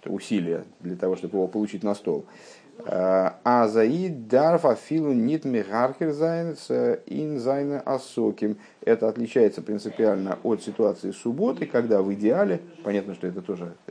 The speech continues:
такая не, не очень просто достижимая вещь, но в идеале, э, с точки зрения самой идеи субботы, еврей даже не должен думать о своих делах, а он должен,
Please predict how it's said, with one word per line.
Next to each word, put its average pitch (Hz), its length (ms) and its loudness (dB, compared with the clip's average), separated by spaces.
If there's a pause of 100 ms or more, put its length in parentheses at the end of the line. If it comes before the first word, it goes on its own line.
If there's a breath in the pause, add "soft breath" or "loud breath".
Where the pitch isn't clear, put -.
(180)
такая 87 380 -4 (100)
не, 101 540 -4
не 120 100 -2
очень 101 240 0
просто 101 240 -2
достижимая 104 520 -2
вещь, 131 280 0
но 104 140 -2
в 101 100 -4
идеале, 127 460 0 (760 loud breath)
э, 98 680 -6
с - 20 -18
точки - 280 -8
зрения 95 320 -2
самой 98 420 -2
идеи 170 320 -2
субботы, 131 480 -4
еврей 113 340 0
даже 117 300 4
не 107 100 -2
должен 113 360 -2
думать 127 400 -4
о 110 40 -6
своих 104 280 0
делах, 175 340 -2
а 123 60 -2
он 127 140 -4
должен, 120 400 -4